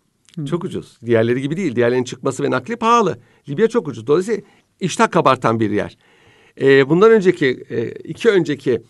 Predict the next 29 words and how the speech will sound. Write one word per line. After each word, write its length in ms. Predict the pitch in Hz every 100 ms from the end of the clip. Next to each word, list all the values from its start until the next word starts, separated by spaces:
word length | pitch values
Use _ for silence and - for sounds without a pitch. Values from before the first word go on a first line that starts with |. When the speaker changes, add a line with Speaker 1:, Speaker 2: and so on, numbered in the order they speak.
| _ _ _ _ -
Speaker 2:
e, 180 | - 120
Libya 360 | 175 160 117 - -
hükümeti, 500 | - 104 92 - 127
Libya, 260 | 151 139
İtalyanlar 760 | - 143 151 147 143 147 151 208
işgal 260 | - 196
ettiler. 340 | 175 117 120 113
Durup 180 | 151 -
dururken 260 | - 143
Libya 180 | 151 151
gibi 280 | 131 123 117 - _ -
bir 80 | 175
milyon 240 | 175 139
insanın 260 | 131 120 151
yaşadığı, 480 | 147 117 120 107 - _ _
arazinin 540 | - 143 147 147 143 127
büyük 180 | 202 196
bir 60 |
kısmı 280 | 120 110 123
çöl 260 | 113 143 131
olan 160 | 113
bir 80 | 123
topra-, 300 | 143 117 -
çöl 220 | - 160
olan 260 | 139 113 104
bir 40 |
toprak 320 | 120 117 190 190
için 160 | -
İtalya 460 | - - 139 123